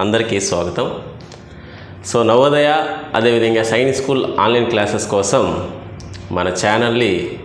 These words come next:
first of all సబ్స్క్రైబ్ చేసుకోండి. అదేవిధంగా వీడియో క్లాసెస్ కోసం మన యాప్ నాయుడు స్టడీ సర్కిల్ విజయనగరంని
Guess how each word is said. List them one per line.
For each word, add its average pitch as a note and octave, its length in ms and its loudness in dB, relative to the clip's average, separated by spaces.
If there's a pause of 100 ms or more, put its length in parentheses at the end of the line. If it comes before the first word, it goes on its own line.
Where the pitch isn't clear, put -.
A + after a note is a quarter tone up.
(180)
first G#2+ 260 -2
of A#2 120 -4
all A2 100 0 (100)
సబ్స్క్రైబ్ G#2+ 480 0
చేసుకోండి. G2+ 460 0 (340)
అదేవిధంగా G#2 560 2 (800)
వీడియో D3 240 6
క్లాసెస్ B2 520 -2
కోసం A2 280 2 (800)
మన F2+ 120 2 (220)
యాప్ B2+ 220 2 (380)
నాయుడు A#2+ 320 4
స్టడీ A2 280 0
సర్కిల్ G#2 340 0
విజయనగరంని G#2 640 2